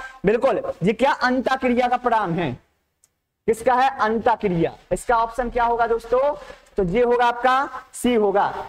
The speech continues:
अंतःक्रिया आपस में क्या होता है? विकास कब विकास होगा? जब प्रकृति और पालन पोषण अच्छा होगा, तभी आपका विकास होगा। तो इनमें क्या होगा? अ, correlation है, आपस में क्या? अंतःक्रिया करके ही क्या है? परिणाम है दोनों का।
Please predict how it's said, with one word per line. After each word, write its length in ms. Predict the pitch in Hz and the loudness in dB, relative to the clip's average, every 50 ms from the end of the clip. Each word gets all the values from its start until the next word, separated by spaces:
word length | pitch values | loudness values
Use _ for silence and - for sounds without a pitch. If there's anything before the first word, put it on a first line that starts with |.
| - - | -2 -2
अंतःक्रिया 600 | 196 226 240 262 - 269 262 262 262 240 247 254 | 0 0 0 0 0 0 0 0 0 2 2 2
आपस 380 | 233 269 226 226 - 262 247 - | 2 2 0 0 0 0 -2 0
में 120 | 247 247 | -2 0
क्या 120 | 247 254 | 2 2
होता 200 | 247 254 254 247 | 2 2 0 0
है? 60 | 214 202 | 0 0
विकास 420 | 190 226 214 - 247 254 254 - - | 0 -2 0 0 0 0 0 0 0
कब 160 | 269 247 220 | 0 0 0
विकास 340 | 202 202 214 262 254 254 247 | 0 0 2 2 2 0 0
होगा? 180 | 254 233 240 226 | 0 0 0 0
जब 180 | 220 220 - | 0 0 0
प्रकृति 640 | - 240 240 240 240 240 262 247 202 127 - 247 - - | 0 0 0 0 -2 0 0 0 0 -2 -4 -10 -8 -2
और 80 | - 202 | -2 -2
पालन 400 | 202 - 254 240 240 247 247 247 | 0 2 2 4 4 4 2 0
पोषण 300 | 226 240 247 - 269 254 | 0 0 0 2 2 2
अच्छा 340 | 240 233 233 - - 302 254 | 0 0 -2 0 0 0 2
होगा, 340 | 233 226 214 220 185 160 - - - - _ | 2 2 2 2 0 0 -2 -8 -20 -8 _
तभी 240 | - 226 214 240 240 | -2 0 2 2 2
आपका 280 | 240 233 233 - 254 240 | 2 0 0 0 0 0
विकास 420 | 196 185 185 - 240 226 220 - | 0 0 0 0 2 2 2 0
होगा। 280 | 196 190 185 202 156 - - - - - | 0 0 2 0 0 -2 -8 -12 -4 0
तो 60 | 202 | 0
इनमें 180 | 214 226 240 240 | 2 2 2 2
क्या 120 | 240 247 | 2 2
होगा? 360 | 247 247 240 247 233 240 254 262 | 2 2 0 0 2 2 2 0
अ, 120 | 277 302 - - - - - | 0 -4 -10 -16 -8 -2 0
correlation 840 | 175 185 180 170 - - 254 262 247 247 233 240 247 247 247 247 226 | 2 2 2 0 0 2 2 2 2 2 2 2 2 2 0 0 2
है, 120 | 214 214 | 2 0
आपस 380 | 208 196 214 226 - 247 240 - | 2 2 2 0 0 0 -2 0
में 120 | 233 240 | 0 0
क्या? 160 | - 247 247 262 | 2 2 2 2
अंतःक्रिया 600 | - 226 220 226 226 247 233 - 240 208 220 226 | 2 0 0 0 2 0 0 0 0 0 0 0
करके 320 | 220 233 220 214 214 220 | 2 0 -2 0 2 0
ही 200 | 220 214 226 240 233 | 0 2 2 -2 -2
क्या 420 | - - - _ _ - 202 214 | -4 -10 -20 _ _ 0 0 2
है? 120 | 214 240 262 | 2 2 0
परिणाम 500 | 254 240 226 214 214 208 208 202 180 170 | 2 0 2 2 2 2 2 0 0 0
है 100 | 185 175 | 0 0
दोनों 280 | 151 170 165 160 139 | 0 0 0 0 0
का। 140 | 123 135 104 | 0 -2 -2